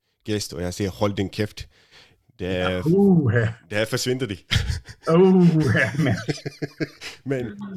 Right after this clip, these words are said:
Speaker 1: hold
Speaker 2: Ja,
Speaker 1: din
Speaker 2: men altså
Speaker 1: kæft, det er sjovt at tale, tale dansk. Øh.
Speaker 2: Ja. Ja, det går så fint. Synes du ikke, Solvej? Det er rigtig flot. Det er flot, Mats.
Speaker 1: Ja.
Speaker 2: Ja.
Speaker 1: Ja, tu-, tusind tak.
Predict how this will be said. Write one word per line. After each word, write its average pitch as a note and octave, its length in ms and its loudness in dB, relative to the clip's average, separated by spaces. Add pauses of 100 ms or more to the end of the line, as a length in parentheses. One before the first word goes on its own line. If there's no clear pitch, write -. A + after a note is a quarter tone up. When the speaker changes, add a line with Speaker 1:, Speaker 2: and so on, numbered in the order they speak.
(140)
Speaker 1:
hold C#3 160 -6
Speaker 2:
Ja, - 160 -2
Speaker 1:
din B2+ 60 2
Speaker 2:
men A#2+ 140 2
altså A2+ 220 2 (100)
Speaker 1:
kæft, F3 380 4 (120)
det B2 240 0
er G#2 120 -4
sjovt A#2 360 -6
at F#2 220 -4
tale, G2 280 -4
tale F#2+ 240 -6
dansk. F2 360 -10 (1040)
Øh. A#2+ 360 -2 (200)
Speaker 2:
Ja. C#3 100 4 (400)
Ja, - 100 0
det A#2+ 120 -2
går G3 100 4
så F3 120 -2
fint. F3 260 -4
Synes G#3+ 180 -4
du G3+ 80 2
ikke, G3+ 120 0
Solvej? F#3 300 0 (380)
Det C3 80 -4
er A2+ 100 2
rigtig G3 160 -6
flot. E3+ 280 -6 (220)
Det C#3+ 100 -10
er - 80 -14
flot, F#3+ 200 -2
Mats. - 200 -8 (440)
Speaker 1:
Ja. C3 80 -6 (460)
Speaker 2:
Ja. - 60 -6 (480)
Speaker 1:
Ja, B2 140 -6 (120)
tu-, E3 220 -4 (140)
tusind - 220 -10
tak. - 100 -10